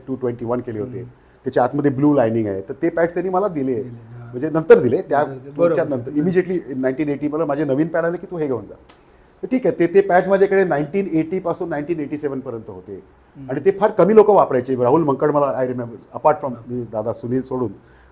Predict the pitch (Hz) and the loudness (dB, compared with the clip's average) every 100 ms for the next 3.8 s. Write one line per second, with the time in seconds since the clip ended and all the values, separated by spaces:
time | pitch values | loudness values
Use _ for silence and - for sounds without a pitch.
0 | 120 120 156 143 127 151 131 123 120 - | 0 6 6 6 4 4 4 4 2 0
1 | 120 127 127 117 120 139 139 123 139 123 | -4 -2 -2 -2 -4 -4 -4 -4 -4 -4
2 | 110 113 107 113 175 170 - - 175 147 | -6 -8 -10 -8 -8 -10 -8 -4 -2 0
3 | 143 170 160 151 123 107 92 - | 0 2 -2 -2 -4 -6 -8 -16